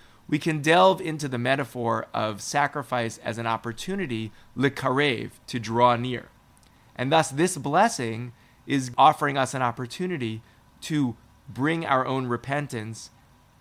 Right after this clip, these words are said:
blessing number five of the Amida, as an opportunity to bring ourselves closer to God through the metaphor of sacrifice, of korban.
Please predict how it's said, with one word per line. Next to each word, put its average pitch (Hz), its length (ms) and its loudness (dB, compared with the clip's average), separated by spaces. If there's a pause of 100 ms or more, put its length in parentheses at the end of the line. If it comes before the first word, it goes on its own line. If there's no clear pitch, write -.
blessing 117 380 -6
number 113 240 -6
five 117 320 0
of 113 100 -10
the 110 100 -6
Amida, 107 520 -8 (240)
as 123 160 -4
an 127 80 -2
opportunity 135 880 -2 (180)
to 131 140 -6
bring 139 200 -2
ourselves 123 1040 2 (280)
closer 139 400 -2
to 120 100 -2
God 107 520 -2 (340)
through 123 160 -4
the 117 80 -2
metaphor 113 500 -2
of - 180 -10
sacrifice, - 800 -10 (140)
of - 180 -14
korban. 101 480 -8